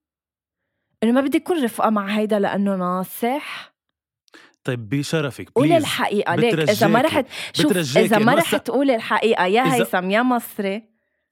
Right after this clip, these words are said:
Speaker 2: إذا قلتلك لا بكون مثالي، مش عم بفهم. ما أنتوا صرتوا اليوم، نحن صرنا، معلش بدك تقبليها مني، صرنا بمجتمع
Speaker 1: بتكون غير
Speaker 2: الإنسان
Speaker 1: صادق.
Speaker 2: الصح. لحظة، لحظة، الإنسان الصح صار كذاب هلأ.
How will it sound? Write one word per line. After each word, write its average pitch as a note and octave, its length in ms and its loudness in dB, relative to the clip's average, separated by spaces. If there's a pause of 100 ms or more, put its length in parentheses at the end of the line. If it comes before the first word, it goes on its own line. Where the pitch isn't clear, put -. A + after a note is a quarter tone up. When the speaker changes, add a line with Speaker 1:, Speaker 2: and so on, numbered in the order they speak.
Speaker 2:
إذا D3+ 180 -2
قلتلك G#3+ 520 0
لا F3 320 -2 (480)
بكون F3+ 260 -2
مثالي، D#3 640 -2 (100)
مش G3 120 -4
عم C#4+ 140 -2
بفهم. G3+ 340 -4 (240)
ما F3+ 120 0
أنتوا B3+ 200 -2
صرتوا A3+ 360 -2
اليوم، E3+ 380 0
نحن E3 220 -2
صرنا، F#3 220 -2
معلش D#3 260 -2
بدك G#2 160 -14
تقبليها D3 400 -4
مني، C3+ 260 -2 (220)
صرنا A#3 280 -2
بمجتمع D#3 600 -2
Speaker 1:
بتكون C4+ 300 2
غير E4+ 100 4
Speaker 2:
الإنسان C#4 320 2
Speaker 1:
صادق. C4+ 380 2
Speaker 2:
الصح. - 180 -4 (800)
لحظة، C#3 260 -4
لحظة، G#2+ 220 -6
الإنسان C3+ 440 -2
الصح - 560 -4 (100)
صار E3+ 200 -4
كذاب B2+ 520 -6
هلأ. F2 260 -14